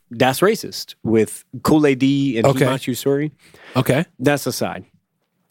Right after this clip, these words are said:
Speaker 1: Hari Kondabolu in the fall came out with a documentary called The Problem with Apu.
Speaker 2: Right.
Speaker 1: You a Simpsons fan?
Speaker 2: Yes.
Speaker 1: You familiar with Apu?
Speaker 2: Yes.
Speaker 1: So what he explained,
Speaker 2: Thank you,
Speaker 1: Hari
Speaker 2: come again,
Speaker 1: Kondabolu
Speaker 2: Slurpees and all that stuff,
Speaker 1: Right.
Speaker 2: Quickie Mart.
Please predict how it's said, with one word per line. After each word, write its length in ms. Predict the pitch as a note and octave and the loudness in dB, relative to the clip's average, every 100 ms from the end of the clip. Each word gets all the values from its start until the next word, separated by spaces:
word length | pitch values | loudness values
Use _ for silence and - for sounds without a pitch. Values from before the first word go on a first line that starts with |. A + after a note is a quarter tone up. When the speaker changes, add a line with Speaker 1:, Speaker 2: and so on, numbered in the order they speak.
| - | -2
Speaker 1:
Hari 240 | C#3+ A3+ | 2 2
Kondabolu 720 | E3+ F#3 F3+ D3 C#3 B2 C#3 _ _ C3+ | 2 2 2 2 4 2 -2 _ _ 0
in 80 | B2+ | 0
the 60 | |
fall 520 | - D#3 D3 F#2 F#2 _ _ _ | 2 2 2 0 -6 _ _ _
came 200 | C#3+ C#3 | 2 4
out 220 | C3 A#2 B2+ | 4 2 2
with 240 | A#2+ - C3 | 0 0 -2
a 60 | |
documentary 600 | C3+ B2+ B2+ A#2+ A#2 A#2 | 0 0 0 0 2 0
called 220 | - G#2+ | 2 0
The 60 | A2 | 0
Problem 500 | - C3 C3 C#3+ C#3 | 0 2 2 2 2
with 180 | B2+ - A#2+ | 0 0 -4
Apu. 460 | - - A#2 E2+ | -2 0 0 -2
Speaker 2:
Right. 300 | A#2 G#2+ F#2+ - _ _ - | -2 0 -2 -6 _ _ -2
Speaker 1:
You 120 | B2+ | 0
a 20 | |
Simpsons 400 | A#2 C#3+ - C#3+ | 2 2 0 -2
fan? 260 | - D3+ C#3 _ _ - | 0 -2 -2 _ _ 0
Speaker 2:
Yes. 440 | C3+ - - - - _ _ _ | 0 0 -6 -10 -14 _ _ _
Speaker 1:
You 140 | A2+ | -4
familiar 340 | A2 C3+ C3 B2 | 0 2 4 2
with 160 | A#2 - | 0 0
Apu? 420 | A#2+ - C#3+ D#3+ - | 0 2 2 0 0
Speaker 2:
Yes. 500 | B2 F#2+ - - - _ - | 0 0 -6 -10 -14 _ -2
Speaker 1:
So 180 | - D3+ | 2 4
what 160 | E3 | 4
he 160 | D3 D#3+ | 4 2
explained, 520 | C3+ - F3+ F#3 B2+ | 0 0 2 2 2
Speaker 2:
Thank 20 | |
you, 40 | D#3+ | 0
Speaker 1:
Hari 200 | D#3+ C3 | 0 0
Speaker 2:
come 100 | E3+ D3 | 0 0
again, 320 | C3+ B2 A#2 | 0 0 -2
Speaker 1:
Kondabolu 160 | B2+ - A#2 | -6 0 0
Speaker 2:
Slurpees 360 | - A#2 A2+ A2 | 0 -2 -2 -2
and 100 | G#2+ | -2
all 140 | G#2 | -2
that 80 | G2+ | -2
stuff, 180 | A2+ B2+ | 0 2
Speaker 1:
Right. 180 | B2+ G2+ | 2 0
Speaker 2:
Quickie 220 | C3 A2+ | -6 -6
Mart. 260 | A2 A2 | -8 -10